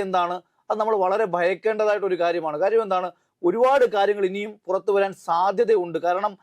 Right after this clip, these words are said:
കേരളത്തിലെ ലഹരി ഉപയോഗത്തിന് കുറേ കാലങ്ങളായിട്ടുള്ള ഇന്റലിജൻസ് റിപ്പോർട്ടും പോലീസ് റിപ്പോർട്ടും ഒക്കെയാണ് നമ്മുടെ പോ-, സിനിമാ മേഖലയിൽ എന്ത് ചെയ്യുന്നു, ലഹരി പാർട്ടികൾ നടക്കുന്നു,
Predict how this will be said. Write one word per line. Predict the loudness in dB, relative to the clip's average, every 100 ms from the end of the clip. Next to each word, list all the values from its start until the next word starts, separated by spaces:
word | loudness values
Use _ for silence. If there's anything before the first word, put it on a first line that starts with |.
| _ _
കേരളത്തിലെ | 0 0 0 0 0
ലഹരി | 2 0 0 -4
ഉപയോഗത്തിന് | 0 0 0 -4 -6
കുറേ | -2 2 4 4 2
കാലങ്ങളായിട്ടുള്ള | 0 0 0 0 0 0 -2 -2 _ _
ഇന്റലിജൻസ് | -2 0 0 -2 -8
റിപ്പോർട്ടും | -6 -2 0 0 0
പോലീസ് | 0 -2 -4
റിപ്പോർട്ടും | -2 0 0
ഒക്കെയാണ് | 0 0 2 0
നമ്മുടെ | -2 -4 -2
പോ-, | -2 -2
സിനിമാ | -2 -2 0
മേഖലയിൽ | 0 2 2 2
എന്ത് | 2
ചെയ്യുന്നു, | 2 0 -8 _ -4
ലഹരി | 0 0 0
പാർട്ടികൾ | 0 0 0 0
നടക്കുന്നു, | 0 -2 -2 -4